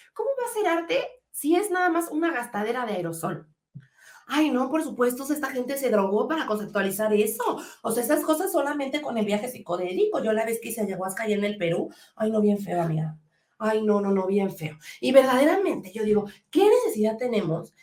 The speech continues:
Speaker 2: de estar gastando dinero, contaminando, además, el planeta con estos materiales cuando ni siquiera sale bonito el arte?
Speaker 1: Y luego, aparte, aparte, yo no les creo.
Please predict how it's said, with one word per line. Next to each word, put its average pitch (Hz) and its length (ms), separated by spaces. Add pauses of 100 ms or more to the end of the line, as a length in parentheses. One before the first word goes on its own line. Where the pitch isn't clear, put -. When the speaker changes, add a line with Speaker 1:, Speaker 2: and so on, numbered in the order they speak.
(120)
Speaker 2:
de 233 200
estar 247 300
gastando 285 720
dinero, 190 800
contaminando, 208 1300
además, 180 420 (300)
el 262 300
planeta 240 960 (180)
con 247 220
estos 233 340
materiales 220 1040 (260)
cuando 277 320
ni 247 80
siquiera 247 420
sale 330 280
bonito 294 480
el 320 160
arte? 370 720 (400)
Speaker 1:
Y 302 160
luego, 392 280 (140)
aparte, 339 680 (100)
aparte, 254 760
yo 320 140
no 466 160
les 202 200
creo. 208 300